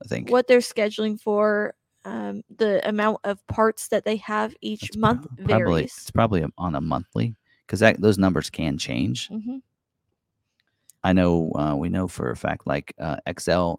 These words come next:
Speaker 1: Mavericks changed. It went from fifteen percent to twenty percent. So it can, it can change, but I think that's on a monthly basis based on parts mainly.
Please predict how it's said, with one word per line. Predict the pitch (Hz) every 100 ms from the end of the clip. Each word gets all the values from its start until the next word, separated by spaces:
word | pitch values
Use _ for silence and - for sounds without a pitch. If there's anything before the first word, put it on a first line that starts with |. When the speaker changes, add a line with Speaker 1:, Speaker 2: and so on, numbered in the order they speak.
| -
Speaker 1:
Mavericks | 87 98 - -
changed. | - 50 73 98 - - _
It | -
went | 76 -
from | 90
fifteen | - 120 120 95
percent | 71 69 76 76 - _ -
to | -
twenty | - 98 90
percent. | - - - - - - _ -
So | 87 85 80 - -
it | -
can, | - 80 - -
it | 101
can | 82 78
change, | 65 73 76 87 -
but | 65
I |
think | - -
that's | 60 -
on | -
a | -
monthly | 67 - -
basis | - - - - - _ _ _ _ _ _
based | 78 - -
on | 60 110 _ _ _ -
parts | - 57 - - -
mainly. | 64 - -